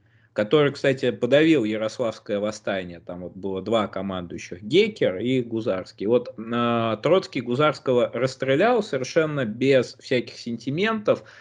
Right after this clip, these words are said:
э, как только он начал трепыхаться, потому что он и считал его как бы ничтожным командиром. И, в общем,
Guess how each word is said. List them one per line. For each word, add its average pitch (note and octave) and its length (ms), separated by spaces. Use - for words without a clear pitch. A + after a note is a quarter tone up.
э, A2 200
как A#2 200
только D#3 340
он B2 280
начал A#2 560
трепыхаться, B2+ 640
потому D#3 280
что D#3 180
он D3+ 120
и D3+ 40
считал A3 520
его C#3 240
как G#2+ 260
бы G#2+ 260
ничтожным A#2 680
командиром. G2 680
И, C3 120
в D3 80
общем, F3 380